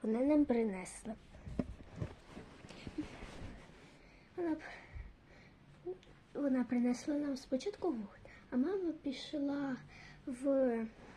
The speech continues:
підвал, підвал, бо ми ще не рішались її забирати додому. Мама знайшла ще оцю кокосю. Вона чорно-біла, я вам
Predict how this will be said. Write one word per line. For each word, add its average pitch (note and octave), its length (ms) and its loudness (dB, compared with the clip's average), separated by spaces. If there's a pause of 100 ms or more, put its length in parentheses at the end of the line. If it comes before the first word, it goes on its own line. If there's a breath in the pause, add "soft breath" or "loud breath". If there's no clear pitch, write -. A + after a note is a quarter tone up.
(160)
підвал, A#3 580 0 (540 loud breath)
підвал, B3+ 360 4
бо B3+ 160 4
ми B3+ 200 4
ще C4 180 -2
не B3+ 120 8
рішались B3 680 0
її A#3+ 540 2 (680)
забирати A#3+ 460 0
додому. A#3+ 520 -2 (1400 loud breath)
Мама F#4+ 380 6
знайшла D#4 500 2
ще - 240 0
оцю B3 340 2
кокосю. A3+ 720 0 (1500)
Вона C#4 220 4
чорно-біла, A#3+ 800 0
я D4 80 -2
вам E4 200 -2